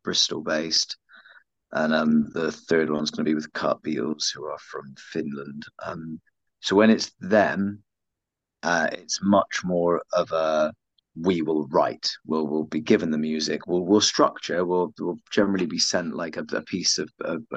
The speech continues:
or a selection of pieces of music that the producers have made,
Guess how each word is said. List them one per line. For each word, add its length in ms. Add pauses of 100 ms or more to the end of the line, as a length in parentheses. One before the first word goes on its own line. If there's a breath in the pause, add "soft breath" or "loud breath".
or 120
a 40
selection 460
of 80
pieces 320
of 100
music 380
that 160
the 100
producers 480
have 140
made, 300